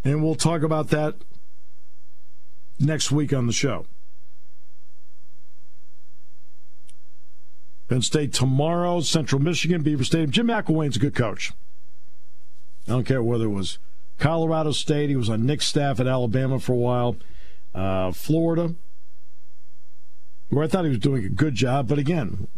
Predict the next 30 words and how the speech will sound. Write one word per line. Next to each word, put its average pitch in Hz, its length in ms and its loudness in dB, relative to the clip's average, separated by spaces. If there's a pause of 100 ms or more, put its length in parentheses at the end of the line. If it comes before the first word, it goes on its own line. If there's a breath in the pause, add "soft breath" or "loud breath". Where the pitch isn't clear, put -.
(160)
it 110 60 0
wasn't 113 280 0
good 123 160 2
enough 123 240 0
there, 139 260 2
so 139 140 0
they 127 160 2
moved 123 320 2
on 135 360 0
to 127 260 2
Dan 131 260 0
Mullen, 110 380 0
I 85 80 -2
think 90 160 -2
it 85 60 -2
was. 85 260 -2 (960 soft breath)
He's 113 100 0
the 120 80 2
one 110 220 0
I 98 120 -2
think 104 200 -2
that 101 140 0
replaced 98 680 -2
him. 82 240 -2 (920)
Uh, 95 220 -2 (320)
but 151 180 0 (1120)
that 143 460 0 (100)
is, 139 420 0
I 131 120 2
mean, 113 240 0